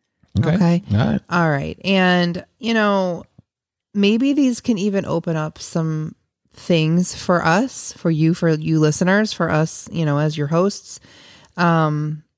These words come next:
Speaker 2: don't put too much pressure on yourself. Don't think too hard. Just kinda, you know, answer what comes up first. And, and maybe, maybe,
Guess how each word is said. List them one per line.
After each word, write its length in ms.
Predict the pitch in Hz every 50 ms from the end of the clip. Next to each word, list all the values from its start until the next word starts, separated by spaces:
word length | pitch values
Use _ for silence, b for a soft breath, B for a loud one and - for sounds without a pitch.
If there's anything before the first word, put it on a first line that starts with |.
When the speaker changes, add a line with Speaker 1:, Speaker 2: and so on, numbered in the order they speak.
| 165 _
Speaker 2:
don't 280 | - 202 202 202 - - _ -
put 220 | - 226 - -
too 140 | - - 240
much 200 | 233 240 226 -
pressure 360 | - 240 214 208 - - 214
on 160 | 208 202 208 208
yourself. 500 | 208 202 196 - 214 196 196 196 196 196 _ _ _ _ -
Don't 240 | 160 160 156 190 -
think 180 | 220 214 208 196
too 220 | - 240 226 220
hard. 480 | 180 185 175 175 175 175 175 175 170 165
Just 180 | - 170 - -
kinda, 380 | - 170 160 156 151 151 156 B B B B B B B
you 140 | - 175 156
know, 80 | 143
answer 340 | - 156 156 160 156 - 165
what 200 | 156 151 - -
comes 380 | - - 151 147 147 143 - - -
up 240 | 165 151 _ _
first. 440 | - - 147 156 160 - - - - B B B B B B B
And, 240 | 208 220 214 208
and 300 | - - 196 208 208 208
maybe, 540 | 214 220 233 226 247 254 254 247 233 202 -
maybe, 520 | 202 202 202 202 196 208 202 196 190 180